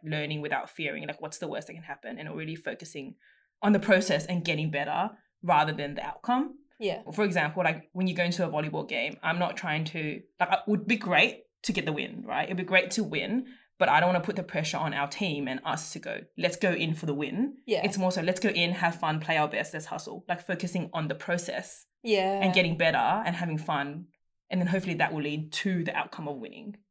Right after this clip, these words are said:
Speaker 2: Yeah.
Speaker 1: rather than putting the pressure of, "Let's go in and win." It doesn't really help.
Speaker 2: Mm.
Speaker 1: Yeah.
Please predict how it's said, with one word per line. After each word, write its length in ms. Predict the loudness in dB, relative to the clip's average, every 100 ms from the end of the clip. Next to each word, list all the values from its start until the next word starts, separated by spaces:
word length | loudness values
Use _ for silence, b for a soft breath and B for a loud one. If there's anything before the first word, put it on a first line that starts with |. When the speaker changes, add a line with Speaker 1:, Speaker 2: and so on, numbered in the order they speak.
| -6
Speaker 2:
Yeah. 200 | 2 4
Speaker 1:
rather 120 | 4
than 140 | 0
putting 220 | -2 -2 -2
the 40 |
pressure 260 | -4 -8 -8
of, 140 | -10 -6
"Let's 200 | -6 -4
go 100 | -4
in 120 | -4
and 120 | -4
win." 260 | -8 -10 -10
It 60 | -6
doesn't 180 | -6 -6
really 120 | -8
help. 280 | -12 -16 _ _ -6
Speaker 2:
Mm. 480 | -2 0 -2 -2
Speaker 1:
Yeah. 220 | -4 -6